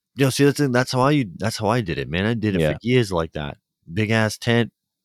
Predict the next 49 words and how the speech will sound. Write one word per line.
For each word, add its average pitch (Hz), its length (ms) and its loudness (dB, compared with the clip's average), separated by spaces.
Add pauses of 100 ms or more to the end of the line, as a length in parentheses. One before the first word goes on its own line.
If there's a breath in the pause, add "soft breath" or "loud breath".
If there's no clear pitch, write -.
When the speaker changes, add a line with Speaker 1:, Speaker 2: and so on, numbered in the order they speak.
Speaker 1:
air 113 160 2
mattress, 113 680 2
get 113 160 2
up. 113 240 2
That's 98 180 -4
just 101 180 -8
how 110 120 -2
we 95 120 -4
did 107 160 -2
it. - 120 -8 (480)
Speaker 2:
Yeah, 73 220 -4
Speaker 1:
That, 95 160 0
and 104 100 -2
I 104 40 2
Speaker 2:
yep. 101 80 0
Speaker 1:
still 131 340 0
loved 87 280 -2
it. 65 120 -12 (1000)
Speaker 2:
I - 180 2
would - 100 2
Speaker 1:
Glamping, 151 40 0
Speaker 2:
do 139 180 -2
it. 73 60 -8
Speaker 1:
glamping 127 380 2
was 139 180 4
nice. 120 320 2
I'm 92 100 -2
not 107 140 0
gonna 104 160 0
lie. 90 340 0 (640)
Bro, 113 140 0
I 82 80 -2
don't 127 120 -2
even 107 180 -4
count 110 220 0
it 98 40 2
as 85 120 -4
glamping. 90 380 -2
Was 98 180 -2
it 95 60 0
really 117 240 2
nice? 120 300 2
Yeah, 95 180 0
but 78 140 -6
yo, 92 140 0
there 110 120 0
was 101 140 -2
this 95 120 -8
one 117 380 -4